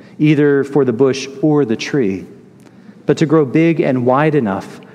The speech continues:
so that all of the birds of every kind can find home, shelter, protection, and sanctuary. This tiny mustard seed becomes not just a bush, the sprig becomes not just a cedar,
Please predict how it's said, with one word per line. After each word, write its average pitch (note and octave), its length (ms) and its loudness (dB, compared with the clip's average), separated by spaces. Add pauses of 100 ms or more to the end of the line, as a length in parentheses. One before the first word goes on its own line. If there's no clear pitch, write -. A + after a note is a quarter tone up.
(120)
so - 180 0
that D3 220 0
all D#3 260 2
of D3+ 120 -2
the C#3 40 2
birds C3+ 400 2
of C#3+ 160 -2
every D#3 300 0
kind A#2 640 -6 (460)
can C3+ 120 -4
find B2 340 -2
home, C#3+ 600 -2 (340)
shelter, B2+ 760 -2 (320)
protection, C3 720 -2
and A#2 200 -4
sanctuary. F#2+ 840 -6 (1040)
This D#3 160 0
tiny E3+ 300 0
mustard D3 400 0
seed C3+ 220 0
becomes B2+ 360 0
not C#3 240 0
just - 360 -2 (100)
a B2+ 60 -2
bush, C#3 480 -2 (260)
the D#3 80 0
sprig E3+ 440 0
becomes D3 360 -2
not D3+ 240 2
just C#3 300 -2
a C3 140 -6
cedar, B2+ 680 -2